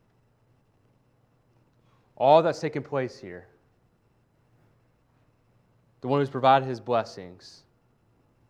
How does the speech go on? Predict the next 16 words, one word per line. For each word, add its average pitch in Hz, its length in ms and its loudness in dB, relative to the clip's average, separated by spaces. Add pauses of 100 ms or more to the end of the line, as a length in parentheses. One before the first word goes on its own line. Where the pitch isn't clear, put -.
(600)
the 120 60 -8
one 135 120 -2
he's 139 160 -4
predestined 131 680 -2
us 113 140 -2
for 113 160 -8
adoption, 98 600 -8 (1800)
the 123 80 -14
one 139 140 -2
who's 135 180 -4
given 131 260 -4
us 120 220 -6
his 117 140 -14
purpose 123 520 -8
and 104 160 -12
will, 95 340 -8